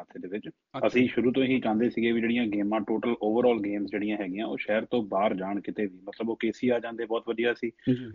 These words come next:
Speaker 1: ਪਰ ਅਸੀਂ ਸਮਝਦੇ ਹਾਂ ਕਿ ਪਿਛਲੀ ਵਾਰ ਇਹ ਸਾਈਡ ਤੇ ਹੋਈਆਂ ਸੀਗੀਆਂ, ਸਾਊਥ ਈਸਟ ਸਾਈਡ ਦੇ ਉੱਤੇ।
Speaker 2: ਜੀ।
Speaker 1: ਤੇ ਜੇ ਇਸ ਸਾਲ ਉਹ ਕਿਸੇ ਹੋਰ ਬੰਨੇ ਵੀ ਲੈ ਕੇ ਜਾਣਾ ਚਾਹੁੰਦੇ, ਜਿੱਦਾਂ ਕ੍ਰੇਗੀਬਨ ਹੋ ਗਿਆ, ਮਿਲਟਨ ਹੋ ਗਿਆ, ਜਿੱਥੇ ਗਰਾਊਂਡ ਸਾਰੇ ਇਕੱਠੇ ਨੇ, ਜਿੱਥੇ
Speaker 2: ਜੀ।
Speaker 1: ਕਮਿਊਨਿਟੀ, ਅਹ, ਆਰਾਮ ਨਾਲ ਪਹੁੰਚ ਸਕਦੀ ਆ ਤੇ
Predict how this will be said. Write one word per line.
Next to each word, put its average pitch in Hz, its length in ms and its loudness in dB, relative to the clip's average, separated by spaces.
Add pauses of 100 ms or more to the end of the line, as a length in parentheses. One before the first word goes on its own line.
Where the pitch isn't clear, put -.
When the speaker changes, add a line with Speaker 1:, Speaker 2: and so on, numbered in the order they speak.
Speaker 1:
ਪਰ 110 140 2
ਅਸੀਂ 117 100 0
ਸਮਝਦੇ 117 340 2
ਹਾਂ 123 100 4
ਕਿ 117 320 4
ਪਿਛਲੀ - 220 0
ਵਾਰ 113 180 4
ਇਹ 117 160 4
ਸਾਈਡ 113 240 2
ਤੇ 110 80 -2
ਹੋਈਆਂ 104 300 0
ਸੀਗੀਆਂ, 107 320 2
ਸਾਊਥ 101 220 -2 (120)
ਈਸਟ 104 160 -4
ਸਾਈਡ 98 160 -4
ਦੇ 90 140 -8
ਉੱਤੇ। 127 220 -6 (280)
Speaker 2:
ਜੀ। 120 160 -8
Speaker 1:
ਤੇ 120 80 -8
ਜੇ 120 120 6
ਇਸ 113 100 2
ਸਾਲ 123 160 6
ਉਹ 113 100 4
ਕਿਸੇ 117 180 2
ਹੋਰ 113 220 4
ਬੰਨੇ 117 220 2
ਵੀ 120 60 4
ਲੈ 110 140 2
ਕੇ 104 80 0
ਜਾਣਾ 104 200 0
ਚਾਹੁੰਦੇ, 104 240 0
ਜਿੱਦਾਂ 104 220 -2
ਕ੍ਰੇਗੀਬਨ 104 520 0
ਹੋ 104 120 -2
ਗਿਆ, 104 140 -2
ਮਿਲਟਨ 110 340 -2
ਹੋ 104 120 -2
ਗਿਆ, 98 100 -2
ਜਿੱਥੇ 104 260 -6
ਗਰਾਊਂਡ 101 320 -4
ਸਾਰੇ 110 160 0
ਇਕੱਠੇ - 340 -6
ਨੇ, 98 80 -10
ਜਿੱਥੇ 98 220 -6
Speaker 2:
ਜੀ। 113 40 -4
Speaker 1:
ਕਮਿਊਨਿਟੀ, 110 460 -4
ਅਹ, - 540 -10
ਆਰਾਮ 110 360 4
ਨਾਲ 113 120 2
ਪਹੁੰਚ 110 260 -2
ਸਕਦੀ 113 340 2
ਆ 110 120 2
ਤੇ 110 200 0